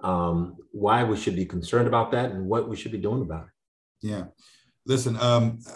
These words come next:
Speaker 2: I've been Attorney General for three years and, and five months, and well, in two days it'll be five, or three days it'll be five months. Um, I was inaugurated January seventh, you know, twenty nineteen, and, you know, I, I took an oath, an oath of office,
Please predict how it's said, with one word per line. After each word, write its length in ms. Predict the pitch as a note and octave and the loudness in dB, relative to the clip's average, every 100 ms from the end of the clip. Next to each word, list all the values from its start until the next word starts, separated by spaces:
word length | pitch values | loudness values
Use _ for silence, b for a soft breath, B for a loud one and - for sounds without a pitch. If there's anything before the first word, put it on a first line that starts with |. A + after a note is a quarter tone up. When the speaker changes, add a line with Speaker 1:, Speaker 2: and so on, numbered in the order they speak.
| - | -4
Speaker 2:
I've 100 | C#3 | 0
been 300 | C3 D3 C#3 | 4 4 4
Attorney 240 | C3 C3 C3+ | 2 0 2
General 260 | B2 C3+ | 4 4
for 160 | A#2+ A#2 | 2 -2
three 180 | C3 C#3+ | -2 -2
years 400 | C#3+ C#3 C#3 C3 | 0 0 0 0
and, 220 | A2+ F#2+ b b - | -2 -6 b b -10
and 120 | G#2 | -4
five 300 | D3 C#3 C3 | 2 4 6
months, 360 | C3+ A#2 - G2+ | 6 4 -2 -8
and 100 | F#2 | -6
well, 140 | G2 | -4
in 100 | G2 | 0
two 120 | C#3+ | 2
days 280 | B2 B2 A2+ | 6 6 6
it'll 120 | G2 | 4
be 120 | F#2 | -2
five, 240 | F#2 F#2+ F2+ - | -2 -2 -2 -4
or 100 | F#2 | -4
three 140 | - D3 | 2 6
days 180 | C#3 A2+ | 8 6
it'll 100 | G#2 | 2
be 60 | |
five 280 | F#2+ F2+ E2+ | -2 -4 -4
months. 300 | F2 - - _ b b | -6 -10 -18 _ b b
Um, 340 | G#2+ G2+ G2 F2+ | -2 0 0 0
I 80 | F#2+ | -4
was 160 | F2+ | -2
inaugurated 460 | F#2 G#2 G2+ G#2 F#2 | 0 0 2 2 2
January 340 | G#2+ G#2+ G#2 | 0 2 2
seventh, 420 | G2+ B2+ A#2 A#2+ A#2+ - | 2 2 2 0 -2 -10
you 80 | G2 | -12
know, 120 | F2+ | -10
twenty 260 | - B2+ G#2+ | 0 2 4
nineteen, 680 | A2+ A#2+ A#2 B2 B2 C3 B B - | 2 0 2 2 2 0 B B -8
and, 420 | G#2+ G#2 G2+ F#2 - - | -4 -2 -4 -6 -12 -4
you 100 | A#2+ | 0
know, 240 | G#2+ G#2 | 0 0
I, 200 | A2+ A2 - | 0 -2 -2
I 40 | |
took 180 | G2+ C3 | -2 2
an 80 | B2 | 4
oath, 300 | - A#2 - - | 4 2 -6 -10
an 80 | F#2 | -2
oath 160 | A2 A#2 | -2 -2
of 160 | G#2 | 0
office, 500 | A2 A2+ A#2 A#2 - | 2 2 0 -4 -8